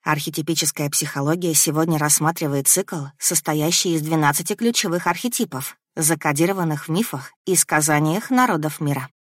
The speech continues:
Проходя через этот архетипический цикл самостоятельно, мы реализуем себя и становимся взрослыми целостными личностями, обладающими яркой индивидуальностью. Знакомство с основными архетипами этого цикла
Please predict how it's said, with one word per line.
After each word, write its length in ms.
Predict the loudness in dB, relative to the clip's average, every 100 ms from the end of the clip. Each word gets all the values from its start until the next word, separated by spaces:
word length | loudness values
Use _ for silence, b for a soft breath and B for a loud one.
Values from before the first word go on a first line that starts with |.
| _
Проходя 420 | -2 -2 0 0 0
через 300 | 0 0 0
этот 240 | 0 -2
архетипический 760 | -4 -4 -4 -2 -2 -2 -4
цикл 340 | -2 -2 0 -2
самостоятельно, 920 | 0 0 -2 -2 -2 0 -2 -2 -4 -10 _
мы 180 | 2 4
реализуем 580 | 4 4 4 4 4 4
себя 400 | 2 0 -6 -8 -6
и 80 | -2
становимся 640 | 0 2 2 2 2 0
взрослыми 560 | 0 2 2 0 0 0
целостными 640 | 2 2 2 2 2 2
личностями, 840 | 2 2 0 0 -2 -2 -2 -2 -6 _ -4
обладающими 800 | -2 0 0 0 0 0 0 0
яркой 400 | 0 -2 0 0
индивидуальностью. 1000 | 0 0 2 2 2 0 -2 -2 -6 -8 _ _ _ _ _ _
Знакомство 680 | -2 0 2 0 -2 -2 -4
с 100 | -2
основными 500 | 0 2 2 2 0
архетипами 640 | -2 -2 -2 -2 0 0
этого 240 | 0 -2
цикла 480 | 0 0 -2 -4 -6